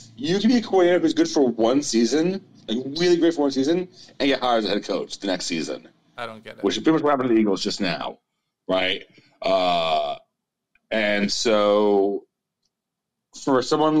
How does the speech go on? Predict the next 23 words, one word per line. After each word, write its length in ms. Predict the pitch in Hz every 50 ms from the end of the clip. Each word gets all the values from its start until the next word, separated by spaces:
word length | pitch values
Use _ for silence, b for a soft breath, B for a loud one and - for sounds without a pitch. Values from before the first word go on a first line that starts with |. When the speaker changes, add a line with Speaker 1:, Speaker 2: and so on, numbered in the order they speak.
| 147
Speaker 1:
like 500 | - 120 127 127 127 123 120 117 110 110
this 240 | - - 139 165 165
guy 280 | - 135 127 123 117 -
who 140 | - 127 123
has 120 | 120 110
been 200 | 120 123 123 120
great 240 | 113 127 127 127 -
for 80 | 101
multiple 460 | 98 92 90 95 101 123 160 160 147 -
seasons 320 | 165 143 139 135 127 123
in 40 | 123
a 40 | 135
row 120 | 147 147
now, 280 | 139 117 101 92 90 90
right? 160 | 101 104 90
The 40 | 87
Chiefs 240 | - - 143 135
have 80 | - 135
been 120 | 131 123
a 40 | 110
top 380 | - - - 143 151 160 156 -
team, 320 | - - 139 135 135 131
playoffs 460 | 131 - 147 147 143 147 143 - -